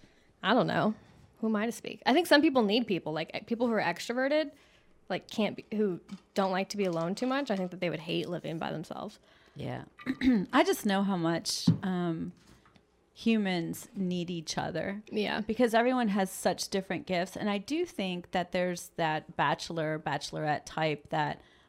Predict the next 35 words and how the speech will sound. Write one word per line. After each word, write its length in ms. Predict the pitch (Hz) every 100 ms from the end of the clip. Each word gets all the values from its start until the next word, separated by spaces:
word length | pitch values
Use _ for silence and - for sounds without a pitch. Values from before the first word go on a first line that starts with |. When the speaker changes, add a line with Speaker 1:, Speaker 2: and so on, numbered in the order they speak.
| _
Speaker 2:
"I 80 | 208
don't 180 | 196 196
need 200 | 190 185
anyone. 600 | 180 170 170 170 170 165
I've 200 | 185 180
got 280 | 180 165 -
this. 320 | 170 160 -
I 60 | 160
can 180 | 185
do 100 | 175
everything 400 | 180 175 170 180
myself." 760 | 175 170 - 170 165 165 165 - - - - _
Um, 600 | 190 180 175 170 170 175 - - _ - - -
but 120 | 214 214
I 80 |
think 240 | 208 247 240
a 60 |
lot 260 | 208 190 196
of 180 | 208 190
them 300 | 190 180 180
do 260 | 180 190
that 380 | 185 170 160 - _
as 220 | - 185
a 60 | 175
protective 640 | - 151 - 170 - 254 262
measure 500 | 285 285 302 320 -
more 380 | 220 185 196 226
than 180 | 196
Speaker 1:
Mm-hmm. 80 | 202
Speaker 2:
they 140 | 180 175
do 240 | 180 180
it 180 | 175 170
as 340 | - 165 165 -
their 220 | - 175 160
choice. 880 | - - - 165 - - - -